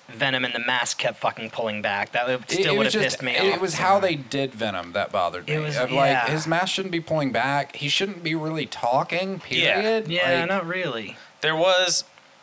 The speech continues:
Speaker 3: there was one other thing that bothered me about this Homecoming movie. The kid who played Flash.
Speaker 1: Yeah.
Speaker 3: Flash Thompson should be at least a foot and a half taller than Peter. And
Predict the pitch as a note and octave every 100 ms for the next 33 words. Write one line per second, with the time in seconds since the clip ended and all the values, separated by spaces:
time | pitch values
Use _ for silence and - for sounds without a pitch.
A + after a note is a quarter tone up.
0 | - D#3+ E3 B2 D3 D3+ C3+ B2 B2+ A2+
1 | G#2 G#2+ G2 F#2+ F#2+ F#2 F#2 F#2+ F#2 -
2 | - G2+ F#2 F#2 F2 F2 E2 E2 - -
3 | - - - - A#2 - D3+ D3 C#3 -
4 | B2+ A#2+ - G#2+ F2 D#2+ - - - -
5 | - - - - - - - D#3+ G3+ F#3
6 | F3 F3+ - D3+ D3 - C3+ C3 - -
7 | - - F3 F#3 C#3+ D3+ C#3+ A#2+ A#2 B2
8 | F3 C#3 - A#2+ - C3+ A#2 G#2+ A2+ G2+
9 | - A#2 G#2+ F#2+ F2 F#2+ E2+ E2 D#2 -
10 | - - - - - - D3 E3 E3